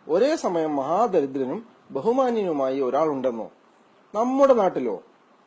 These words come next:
എങ്കിൽ അക്കാര്യം ബീർബൽ തെളിയിച്ചേ തീരൂ. കൊണ്ടുവരൂ അയാളെ," അക്ബർ കൽപ്പിച്ചു. ബീർബൽ സദസ്സിൽ നിന്ന് പുറത്തേക്ക് പോയി.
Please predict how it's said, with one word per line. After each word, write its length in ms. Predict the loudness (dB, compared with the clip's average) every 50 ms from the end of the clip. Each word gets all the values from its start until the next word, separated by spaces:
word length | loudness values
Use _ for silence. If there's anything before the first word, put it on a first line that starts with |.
| _ _ -8
എങ്കിൽ 340 | -6 -4 -2 0 0 0 0
അക്കാര്യം 460 | 0 0 -2 -2 0 0 -2 -4 -2
ബീർബൽ 380 | -2 -2 -2 -2 -2 -2 -4 -4
തെളിയിച്ചേ 720 | -4 -4 -4 -2 -2 -2 -4 -4 -6 -4 -2 0 0 -2 -2
തീരൂ. 300 | -2 -2 -2 -2 -2 -4 -6 -18 _ _ _ _ _ _ _ _ -8
കൊണ്ടുവരൂ 520 | -4 -2 0 4 4 4 6 6 4 2
അയാളെ," 340 | 2 0 -2 -4 -6 -10 -14 -18 -20 _ _ _ _ _ _ _ -10
അക്ബർ 300 | -8 -8 -8 -6 -6 -6
കൽപ്പിച്ചു. 440 | -4 -2 -2 -4 -4 -6 -14 -16 -16 -20 _ _ _ _ _ _ _ _ _ _ _ _ _ _ -6
ബീർബൽ 340 | 0 2 2 2 2 2 0
സദസ്സിൽ 380 | 0 -2 -4 -2 -2 -2 -2
നിന്ന് 220 | -2 -2 -2 -4 -4
പുറത്തേക്ക് 420 | -4 -4 -4 -2 -4 -6 -6 -8
പോയി. 200 | -12 -12 -14 -16